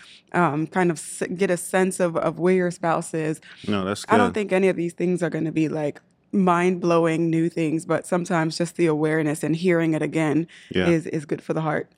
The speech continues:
Speaker 2: Yeah, I think when we talk about marriages and, uh, how well we get along, we, we think about the things that we have in common. And so we may think of our physical attractiveness to one another. Um, that's physical.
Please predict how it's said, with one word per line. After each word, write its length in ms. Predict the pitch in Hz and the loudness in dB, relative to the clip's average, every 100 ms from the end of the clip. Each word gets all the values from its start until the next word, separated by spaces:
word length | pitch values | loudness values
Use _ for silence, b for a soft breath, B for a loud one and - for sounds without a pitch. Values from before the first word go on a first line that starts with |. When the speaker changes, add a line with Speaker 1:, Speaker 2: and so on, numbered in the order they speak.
| B B - | B B 0
Speaker 2:
Yeah, 220 | 104 95 - | 2 2 -2
I 80 | 104 | -2
think 420 | 139 127 104 - | 2 0 0 -8
when 160 | - 107 | -4 0
we 160 | 104 90 | 0 -2
talk 300 | - 107 113 | 0 0 2
about 220 | 101 90 | 2 2
marriages 640 | 90 101 101 92 92 85 - | 0 0 0 0 -2 -4 -4
and, 440 | 95 92 87 85 92 b b b _ | 2 2 2 -2 -8 b b b _
uh, 120 | 98 | -2
how 200 | 92 101 | 2 4
well 160 | 98 101 | 4 4
we 100 | 101 | 2
get 140 | 98 95 | 2 2
along, 440 | 92 90 90 90 | 4 4 4 0
we, 260 | 101 101 - | -2 -4 -4
we 140 | 98 | -8
think 220 | 95 117 120 | -4 -2 2
about 140 | 107 | 2
the 80 | 92 | 2
things 240 | 101 95 | -2 -2
that 100 | 95 | -2
we 120 | 87 | -2
have 200 | 85 82 | 0 0
in 80 | 80 | -2
common. 460 | 78 78 85 76 - - b b b _ | -2 -2 -2 -4 -10 -16 b b b _
And 100 | 104 | -2
so 120 | 95 98 | 2 2
we 100 | 98 | 2
may 160 | 104 | 0
think 240 | 101 117 117 | -2 -2 -2
of 120 | 101 | 2
our 160 | 101 95 | 2 2
physical 520 | - 104 95 - 87 | 0 -4 -4 -4 -4
attractiveness 640 | 82 90 85 - 82 - - | -2 0 0 -2 -6 -8 -8
to 60 | |
one 160 | - 73 | -6 -4
another. 460 | - - - 120 - b b b _ | -4 -4 -6 -10 -14 b b b _
Um, 520 | 92 87 85 85 87 107 | 4 4 4 0 -4 -4
that's 180 | 110 | -4
physical. 580 | - 113 92 82 - 90 | 0 0 0 -4 -8 -10